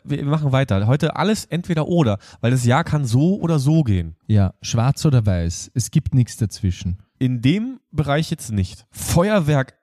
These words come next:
Speaker 1: anschauen oder selbst böllern?
Speaker 2: Ich bin sehr gegen Selbstböllern.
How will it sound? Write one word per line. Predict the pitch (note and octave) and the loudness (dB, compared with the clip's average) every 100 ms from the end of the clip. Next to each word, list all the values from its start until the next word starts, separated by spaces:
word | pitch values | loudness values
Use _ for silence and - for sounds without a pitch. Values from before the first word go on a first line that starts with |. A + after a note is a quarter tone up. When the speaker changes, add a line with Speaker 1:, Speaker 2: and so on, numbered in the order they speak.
| _ | _
Speaker 1:
anschauen | B2 F3+ A#3 - - G#3+ B3+ D4 - _ _ | -4 -2 -2 -2 -2 -2 -2 -4 -12 _ _
oder | C3+ C#3+ C#3 | -2 2 2
selbst | G#2+ B2+ C#3+ - - | 2 2 0 -6 -16
böllern? | A2 G#2 G#2+ F#2+ F2 E2+ - _ | -4 0 2 2 -2 -8 -16 _
Speaker 2:
Ich | C3 | 0
bin | B2+ B2+ | 2 0
sehr | - A#2+ A2+ A#2 | 0 2 2 2
gegen | G#2+ G#2 G#2+ | 0 -2 -2
Selbstböllern. | G2+ G2 F#2 - - - F#2 F2+ F2+ G2+ | -2 -2 -2 -6 -10 -2 0 0 -2 -4